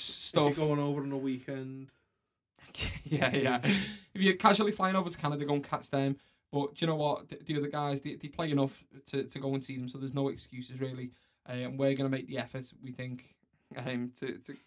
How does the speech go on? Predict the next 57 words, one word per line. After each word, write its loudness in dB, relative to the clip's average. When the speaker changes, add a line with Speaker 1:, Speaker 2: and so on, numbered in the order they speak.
Speaker 2:
to -6
get 2
out 4
and -6
see -6
them. -4
Speaker 1:
If 4
you, 2
if 2
you, -2
if -4
you -8
can't 4
make -8
the -4
effort, 6
Speaker 2:
<laughs> 0
Then 12
Speaker 1:
then 12
Speaker 2:
you're 12
not 12
right 12
to 12
listen 12
to 12
Speaker 1:
and 12
Speaker 2:
us. 12
Speaker 1:
i-, 2
if 2
we'll 6
try 4
to, 0
Speaker 2:
<laughs> -
J 2
K 2
Speaker 1:
then 0
Speaker 2:
lol. -2
<laughs> -8
Um, 12
but -8
yeah, 4
thanks 4
for -6
listening, 0
and -2
make -2
sure -4
you -2
sh-, -10
you -4
make -4
sure 6
that -2
you -6
share -6
the -12
show, -2